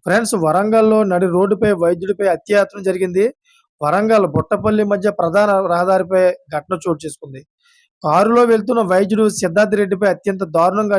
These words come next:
నిపురాట్లతో దాడి చేశారు. కారును అడ్డగించి బయటకు లాగి దుండగులు రాడ్లతో దాడికి దిగారు. కొన ఊపిరితో ఉన్న బాధితుడిని పోలీసులు ఆసుపత్రికి తరలించారు.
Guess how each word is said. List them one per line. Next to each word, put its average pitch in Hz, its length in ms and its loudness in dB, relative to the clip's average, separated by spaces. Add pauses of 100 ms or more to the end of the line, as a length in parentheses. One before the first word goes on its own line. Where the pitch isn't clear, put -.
నిపురాట్లతో 190 480 -2 (120)
దాడి 170 240 -2
చేశారు. 147 300 -6 (720)
కారును 208 400 2
అడ్డగించి 202 480 0 (240)
బయటకు 190 380 0
లాగి 190 280 2 (100)
దుండగులు 180 380 0 (180)
రాడ్లతో 185 460 -2 (640)
దాడికి 180 300 2
దిగారు. 160 280 0 (400)
కొన 175 160 -2 (180)
ఊపిరితో 220 420 0
ఉన్న 220 140 0 (120)
బాధితుడిని 196 520 0 (140)
పోలీసులు 202 380 0 (100)
ఆసుపత్రికి 185 500 -4
తరలించారు. 180 460 0